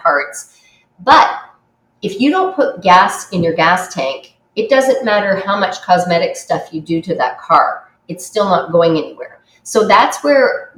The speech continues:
the Western and supplements approach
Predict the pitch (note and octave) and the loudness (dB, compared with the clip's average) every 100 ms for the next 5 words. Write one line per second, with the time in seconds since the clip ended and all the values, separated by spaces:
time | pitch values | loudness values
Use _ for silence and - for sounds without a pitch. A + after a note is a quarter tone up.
0 | F3+ F#3 F#3+ A3+ - C4+ B3+ B3 A3+ - | -6 -4 2 0 0 -2 0 2 0 -4
1 | - F3+ F3 F3 E3+ E3 - _ - G#3+ | -6 0 2 2 0 -2 -10 _ -2 -2
2 | A3 A3+ G3+ F#3 E3+ - E3+ E3 - - | 0 -2 -2 -4 -6 -2 2 2 0 -12
3 | - | -16